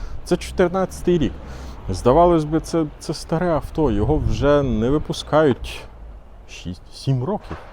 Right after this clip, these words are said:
Сім років вже цю модель як не випускають. Але це авто все рівно виявилось досить цікавим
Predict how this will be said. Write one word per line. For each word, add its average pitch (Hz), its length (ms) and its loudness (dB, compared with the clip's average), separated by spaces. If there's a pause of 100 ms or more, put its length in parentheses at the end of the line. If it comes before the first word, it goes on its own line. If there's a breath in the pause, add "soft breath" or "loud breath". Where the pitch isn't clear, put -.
(160 loud breath)
Сім 180 260 -2
років 156 320 -4
вже 135 120 -6
цю 156 220 -6
модель 123 400 -2
як 127 300 -6
не 117 60 -4
випускають. 120 640 -4 (640 loud breath)
Але 101 360 -2
це - 180 -8
авто 80 300 -8
все - 260 -8
рівно 123 320 -4
виявилось - 840 8 (260)
досить - 520 2
цікавим - 600 4